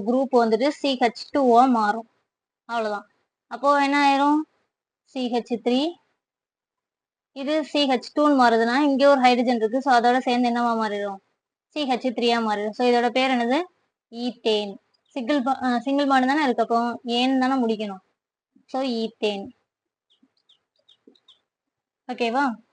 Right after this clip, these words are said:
பிளஸ், அ, சைட், அ, இதை யாரு உருவாயிருப்பா அப்படின்னு பார்த்தோம்னா, வாட்டர் மாலிகுல் ஃபார்ம் ஆயிருக்கும். So, இதே இதுல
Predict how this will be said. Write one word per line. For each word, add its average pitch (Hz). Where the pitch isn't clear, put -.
பிளஸ், 262
அ, 254
சைட், 254
அ, 254
இதை 247
யாரு 247
உருவாயிருப்பா 233
அப்படின்னு 220
பார்த்தோம்னா, 220
வாட்டர் 226
மாலிகுல் 226
ஃபார்ம் 208
ஆயிருக்கும். 190
So, 277
இதே 254
இதுல 247